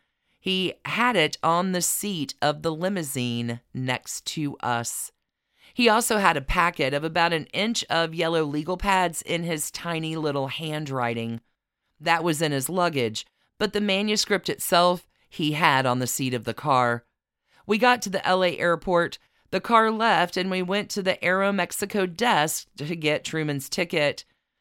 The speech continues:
Suddenly, he realized he didn't have the manuscript. He was absolutely horrified.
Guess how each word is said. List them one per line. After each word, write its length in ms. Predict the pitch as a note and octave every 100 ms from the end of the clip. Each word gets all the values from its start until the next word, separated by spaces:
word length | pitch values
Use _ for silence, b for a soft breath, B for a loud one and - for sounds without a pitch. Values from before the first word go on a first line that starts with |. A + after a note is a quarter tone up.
| _
Suddenly, 520 | - - G3 E3+ D#3+ D#3+
he 160 | F#3
realized 600 | E3+ G#3+ G3+ E3 D#3+ D#3+
he 140 | G#3+ G3+
didn't 480 | D#3+ G#3 E3 D#3+
have 280 | E3 D3+ D3
the 80 | D#3
manuscript. 920 | D3 C#3+ F#3 C#3+ B2+ - C3 B2+ - - _ _ _ _
He 140 | - G3+
was 220 | E3 D3 -
absolutely 760 | C#3+ D3 C3 D3+ C3+ C#3+ G2+ C#3+
horrified. 840 | C#3 D3 D3+ C#3+ C3 B2 A#2+ B2